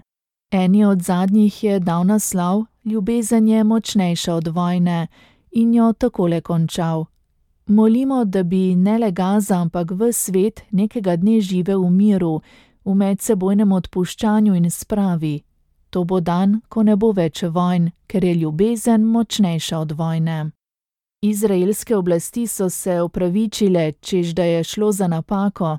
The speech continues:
da Izrael spoštuje verske objekte in da bo v zvezi s tem opravljena preiskava. To so izjave, ki zagotovo ne prepričajo, ne le zato, ker zgovorne podobe zemljo zravnanih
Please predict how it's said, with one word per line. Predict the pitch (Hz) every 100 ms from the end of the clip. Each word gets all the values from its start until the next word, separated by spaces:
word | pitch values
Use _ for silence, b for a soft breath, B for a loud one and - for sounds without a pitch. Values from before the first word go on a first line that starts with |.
| -
da | 196 202
Izrael | 240 240 214 196 208
spoštuje | 196 - 185 - 254 214
verske | 160 175 185 - 175
objekte | 170 185 190 190 - 170
in | 165
da | 165 165
bo | 170 165
v |
zvezi | 165 180 196 208 190
s | -
tem | 233 214
opravljena | 180 - 202 202 170 160
preiskava. | - 160 - - 190 165 151 151 - B B B B B _
To | - 175
so | -
izjave, | 185 185 170 185 196 202 190
ki | 175 - 190 180
zagotovo | 175 175 180 190 185 190 190
ne | 180 175 175
prepričajo, | - 196 214 214 208 208 185 175 165 b b b b -
ne | 233
le | 262 220
zato, | 196 190 - 247
ker | - 214 185
zgovorne | 175 190 170 185 208 190
podobe | 185 170 190 196 220 214
zemljo | 202 175 175 180 202 214
zravnanih | 208 214 208 185 185 196